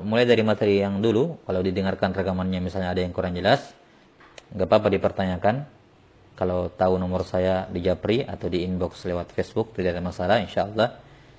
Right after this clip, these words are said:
Kalau memang berkenan dengan materi, insya Allah kita akan jawab. Atau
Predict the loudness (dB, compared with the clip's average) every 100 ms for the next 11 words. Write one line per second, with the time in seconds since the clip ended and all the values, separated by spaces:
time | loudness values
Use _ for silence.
0 | -20 -16 -6 -4 -2 0 -2 -2 -2 -2
1 | -4 -4 -4 -2 0 0 -2 -4 -4 -2
2 | -4 -6 -4 -6 -8 -6 -2 -2 -4 -16
3 | -20 -8 -2 4 4 4